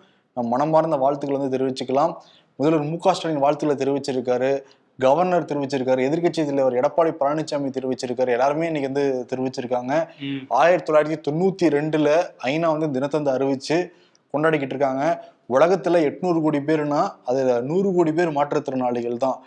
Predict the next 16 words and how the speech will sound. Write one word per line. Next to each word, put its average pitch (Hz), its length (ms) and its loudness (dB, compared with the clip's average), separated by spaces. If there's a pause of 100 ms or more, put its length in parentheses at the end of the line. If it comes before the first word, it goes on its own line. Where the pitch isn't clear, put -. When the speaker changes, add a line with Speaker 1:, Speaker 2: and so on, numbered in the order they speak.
Speaker 2:
ம். 139 200 -4
Speaker 1:
ஐந்துல 185 500 2
ஒரு 151 140 0
பெண் 151 240 -2
மாற்றுத்திறனாளியா 147 600 0
இருக்காங்களாம். 135 420 -2
அதே 147 120 0
மாதிரி 151 260 0
பத்துல 180 400 0
ஒரு 160 120 0
சிறுவர் 156 320 -2
மாற்றுத்திறனாளியா 143 600 0
இருக்காங்கிற 131 480 0
தரவுகள் 135 360 0
எல்லாமே 131 400 -2
இருக்கு. 135 440 -2